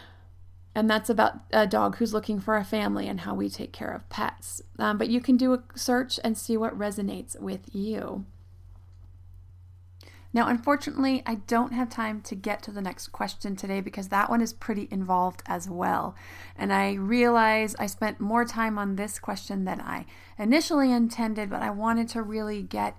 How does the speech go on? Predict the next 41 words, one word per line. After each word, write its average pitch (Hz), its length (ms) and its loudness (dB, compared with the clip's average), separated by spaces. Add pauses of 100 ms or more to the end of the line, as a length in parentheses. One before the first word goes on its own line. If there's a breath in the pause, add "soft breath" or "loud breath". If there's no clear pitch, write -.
(160)
into 208 1300 -2
the 196 140 0
details 214 640 0
and 208 240 -2
make 214 220 -2
sure 208 180 -4
that 202 140 0
I 202 100 2
covered 196 460 -2
it - 240 -4 (320 loud breath)
pretty 214 640 0 (360 soft breath)
in 208 280 2
depth 202 540 2
and 202 220 -4
covered 196 500 -2
all 196 240 2
of 185 80 -2
my 185 160 -2
bases 185 480 -6
on 180 220 0
this 180 200 -4
question. 175 460 -8
So 185 120 -10
I - 140 -10
took - 140 -10
a 220 60 -2
little 254 140 6
more 254 100 6
time 220 400 0 (240 loud breath)
than 226 100 -2
I 226 40 2
intended. 214 460 0
So 208 120 -4
we'll 202 100 -2
get 202 200 -6
to 208 80 -10
the 208 40 -6
next - 380 -2
question 196 480 -4
next 294 320 2
week 262 240 2